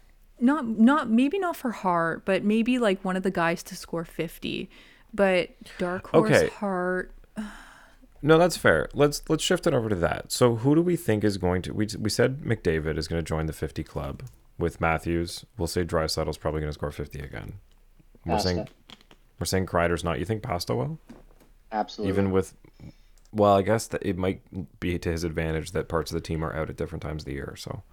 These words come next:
Speaker 1: But not to his, his advantage that two of the top D core are out. So unless that
Speaker 2: Eh.
Speaker 1: D core really pitches in, but hey, we, I don't doubt Pasta's ability. Of course, um, I think it's definitely possible.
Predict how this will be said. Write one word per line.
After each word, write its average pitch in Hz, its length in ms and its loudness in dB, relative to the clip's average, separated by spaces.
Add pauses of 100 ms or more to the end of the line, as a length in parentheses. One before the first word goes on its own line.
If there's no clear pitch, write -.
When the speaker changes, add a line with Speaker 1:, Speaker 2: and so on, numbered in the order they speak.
(960)
Speaker 1:
But 190 200 -4
not 185 380 -2
to 208 100 -4
his, 185 420 0
his 190 360 0
advantage 170 800 -6
that 151 320 -6
two 196 180 -2
of 185 80 -4
the 165 100 -6
top 180 380 -4 (180)
D 185 240 -2
core 160 540 -4
are 156 300 -6
out. - 460 -6 (340)
So 185 240 0
unless 165 320 -2
that 160 420 -4
Speaker 2:
Eh. 113 240 0
Speaker 1:
D 170 160 -4
core 165 360 -4
really 160 560 -6 (180)
pitches 196 500 -4 (140)
in, 175 580 -2
but 208 140 4
hey, 190 240 2
we, 165 240 0
I 180 80 2
don't 196 260 -2
doubt 160 240 -2
Pasta's 165 460 -6
ability. 190 520 -6
Of 233 140 -10
course, - 460 -8
um, 156 340 -6 (400)
I 170 100 -4
think 175 160 -2
it's - 180 -4
definitely 160 520 -4
possible. 165 640 -8